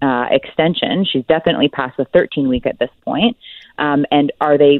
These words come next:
are they intending on keeping her on until the end of August on this, uh, on this extended temporary layoff? And if that's their, if that's their intention, she doesn't have to agree to it.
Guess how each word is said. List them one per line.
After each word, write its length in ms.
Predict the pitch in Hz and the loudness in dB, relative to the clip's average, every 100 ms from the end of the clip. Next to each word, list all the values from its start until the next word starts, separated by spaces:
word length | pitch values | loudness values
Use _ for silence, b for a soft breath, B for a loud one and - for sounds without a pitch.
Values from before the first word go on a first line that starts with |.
| - | 2
are 160 | 139 | 2
they 100 | 131 | 2
intending 480 | 127 135 147 170 214 | 0 -2 -2 0 2
on 120 | 214 | 0
keeping 360 | 208 208 208 196 | -2 -2 -2 0
her 80 | 196 | 2
on 360 | 185 185 208 220 | 2 0 0 -2
until 320 | 170 - 170 | -2 0 2
the 140 | 180 | 2
end 160 | 165 170 | 2 2
of 80 | - | 2
August 500 | 156 165 208 208 - | -2 0 0 0 -4
on 280 | 160 160 165 | -2 -2 0
this, 160 | 160 160 - | -2 -2 -2
uh, 300 | 156 156 151 - | 0 2 0 -2
on 120 | 160 | -4
this 120 | 151 | -4
extended 480 | - - 160 156 156 | -6 -6 -4 0 -2
temporary 380 | - 160 165 160 | -2 -2 4 6
layoff? 360 | 160 156 202 - b b b | 6 4 0 -6 b b b
And 140 | 156 160 | 0 2
if 80 | 151 | 2
that's 260 | 165 - - | -2 -2 2
their, 360 | 160 151 160 - | 4 4 0 -4
if 140 | 160 | -2
that's 260 | 165 160 - | -2 -2 -2
their 160 | 160 147 | 0 0
intention, 640 | 147 233 247 139 160 196 - | 0 -2 0 -2 -2 -6 -6
she 180 | - 214 | 0 2
doesn't 240 | 214 220 | 4 2
have 160 | 196 - | -2 0
to 80 | 208 | 0
agree 240 | 240 262 | 2 0
to 100 | - | 2
it. 240 | 143 - | 0 -2